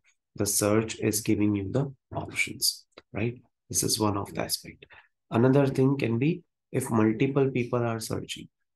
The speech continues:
then how much time it is taking. If you are doing concurrent testing with fifty users at a time with,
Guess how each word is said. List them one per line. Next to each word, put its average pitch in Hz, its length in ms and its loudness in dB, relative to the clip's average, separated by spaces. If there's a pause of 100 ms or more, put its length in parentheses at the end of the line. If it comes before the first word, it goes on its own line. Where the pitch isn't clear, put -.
(120)
then 107 160 -2
how 104 200 2
much 110 300 -2
time 104 200 -2
it 101 120 -4
is - 180 -6
taking. - 380 -10 (320)
If 107 160 0
you 120 80 6
are 110 100 6
doing 120 220 6
concurrent 117 560 2
testing 113 380 -2
with 107 220 0 (960)
fifty 135 300 2
users 117 480 2
at 110 140 -4
a 113 80 0
time 107 340 -2
with, 101 260 -6